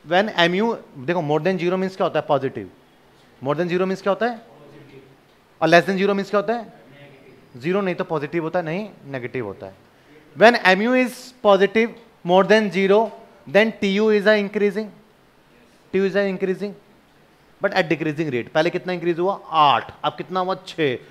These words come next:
अब कितना हुआ? चार, अब कितना हुआ? दो। बढ़ तो रहा है but किस rate से? स्लो, स्लो होता जा रहा है,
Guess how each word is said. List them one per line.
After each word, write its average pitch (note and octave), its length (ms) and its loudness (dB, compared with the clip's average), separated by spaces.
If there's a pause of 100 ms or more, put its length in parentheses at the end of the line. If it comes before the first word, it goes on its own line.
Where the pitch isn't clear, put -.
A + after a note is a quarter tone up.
(140)
अब E3+ 100 0
कितना F#3 240 -4
हुआ? F#3+ 180 2
चार, D#3 560 4
अब D3 100 -6
कितना F3+ 220 -4
हुआ? G3+ 140 2
दो। D3 360 -2 (140)
बढ़ E3 160 6
तो G#3 140 -2
रहा A3+ 120 8
है F#3+ 60 4
but F#3 140 0
किस G#3+ 160 -6
rate G3 200 4
से? A#2+ 180 -8 (540)
स्लो, F#3+ 160 0
स्लो F#3+ 220 0
होता D#3 180 -2
जा A#2 120 -4
रहा F#2+ 100 -8
है, - 60 -20